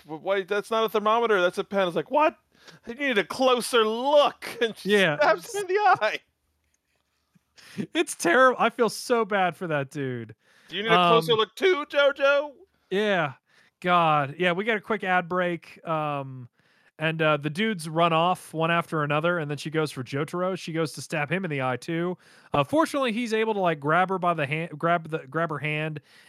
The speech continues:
Speaker 2: and kinda, like, like, pushes it off to the left, so she stabs him in the cheek, but not the eye.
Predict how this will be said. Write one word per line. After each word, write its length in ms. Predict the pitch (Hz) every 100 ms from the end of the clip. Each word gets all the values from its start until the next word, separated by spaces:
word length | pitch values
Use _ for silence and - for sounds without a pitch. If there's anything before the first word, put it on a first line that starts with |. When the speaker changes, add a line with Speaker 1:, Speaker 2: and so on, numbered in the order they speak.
| _
Speaker 2:
and 120 | 151
kinda, 200 | 185 175
like, 280 | 160 151 147 160 160 _ _ _ _ _
like, 180 | 170 160
pushes 340 | - 262 220 208
it 60 |
off 200 | 196 185
to 100 | -
the 80 | 151
left, 520 | 131 127 139 143 - _
so 160 | - 156
she 140 | 180
stabs 460 | - - 208 226 208
him 80 |
in 80 | 185
the 80 | 120
cheek, 460 | - - 165 101 -
but 120 | 131
not 180 | 135 131
the 140 | 131 -
eye. 420 | 120 101 85 85